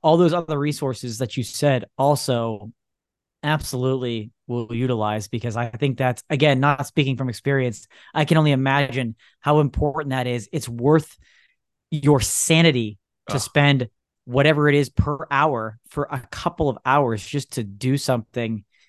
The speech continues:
Speaker 1: yourselves, the two of you, just to get away. Uh, not that you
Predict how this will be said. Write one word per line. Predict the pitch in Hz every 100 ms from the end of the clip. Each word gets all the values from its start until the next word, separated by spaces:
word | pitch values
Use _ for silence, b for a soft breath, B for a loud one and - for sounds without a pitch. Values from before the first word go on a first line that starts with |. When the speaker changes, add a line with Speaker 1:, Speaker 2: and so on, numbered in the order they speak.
| _ _
Speaker 1:
yourselves, | 107 110 - - 131 135 127 113 101
the |
two | 107 - 139
of | 123
you, | 123 120
just | 123 120 -
to | -
get | 107 98 131
away. | 117 104 123 127 123 113 104 _ _ _ _ _
Uh, | 113 110 113 113
not | 101 127
that | 143 -
you | 131